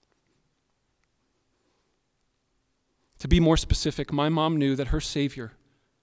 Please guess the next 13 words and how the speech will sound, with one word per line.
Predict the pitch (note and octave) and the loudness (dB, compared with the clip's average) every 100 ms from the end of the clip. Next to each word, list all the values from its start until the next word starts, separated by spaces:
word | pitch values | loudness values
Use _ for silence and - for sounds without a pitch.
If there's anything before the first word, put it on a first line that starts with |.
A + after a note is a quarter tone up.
| _ | _
prayed | - C#3 B2+ A2+ - _ _ _ _ _ _ _ _ - | 6 6 0 -6 -18 _ _ _ _ _ _ _ _ -14
and | A#2 | -10
asked, | B2+ A2+ G2+ - - _ _ _ _ _ _ _ _ _ _ _ _ _ | -6 -8 -8 -14 -16 _ _ _ _ _ _ _ _ _ _ _ _ _
"Father, | - B2 A#2 | -6 -4 -4
take | - C3 | -6 -6
this | B2+ - | -8 -10
cup | - C3+ | -8 -10
from | - A#2 A2 | -8 -8 -6
me." | G2+ - _ _ _ _ _ _ _ _ _ _ _ _ _ _ _ _ _ _ _ - B2 | -10 -14 _ _ _ _ _ _ _ _ _ _ _ _ _ _ _ _ _ _ _ -16 -10
And | |
he | A2+ A2+ | -6 -4
did | A#2 | -4
not. | A2+ F2+ | -6 -8